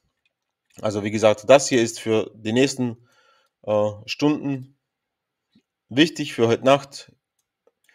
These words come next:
Dieser gesamte Bereich kann für Long genutzt werden. Dieser gesamte Bereich kann für Long genutzt werden. Ich persönlich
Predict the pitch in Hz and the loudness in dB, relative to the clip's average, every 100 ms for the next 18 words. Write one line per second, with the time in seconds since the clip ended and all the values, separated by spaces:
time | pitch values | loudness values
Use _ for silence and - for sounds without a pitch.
0 | _ _ _ _ _ 127 123 123 113 151 | _ _ _ _ _ 0 2 4 6 4
1 | 151 127 131 131 - - - 131 131 127 | 4 6 6 6 0 -6 0 0 2 2
2 | 123 123 117 113 110 104 143 143 131 131 | 2 0 0 0 0 0 0 4 4 2
3 | 120 123 117 - 131 131 120 120 120 120 | 2 2 2 2 0 0 -2 -2 -2 -4
4 | - 110 117 - 165 - 120 120 135 127 | -2 -2 -2 -6 -4 -4 -2 0 0 -2
5 | - | -8